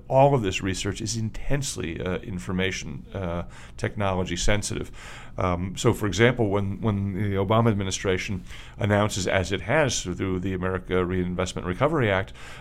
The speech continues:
uh, a major initiative to, to expand the use of electronic health records, uh, what you're seeing is recognition that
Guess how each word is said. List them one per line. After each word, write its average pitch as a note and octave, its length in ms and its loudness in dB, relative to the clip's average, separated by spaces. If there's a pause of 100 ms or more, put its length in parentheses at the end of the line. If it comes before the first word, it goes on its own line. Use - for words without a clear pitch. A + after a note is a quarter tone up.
(100)
uh, F#2+ 360 4
a G2 40 -4
major D3 520 0
initiative F2+ 560 0
to, F#2+ 320 -2
to F#2 320 -2
expand A2 580 0
the G2 100 0
use G2+ 320 0
of F#2 120 -2
electronic G2 580 -2
health - 300 -4
records, - 480 -4 (520)
uh, G2 200 6
what G2+ 320 2
you're F3 80 0
seeing D3+ 340 2
is G#2 160 2
recognition C#3 1120 0
that F#2+ 300 2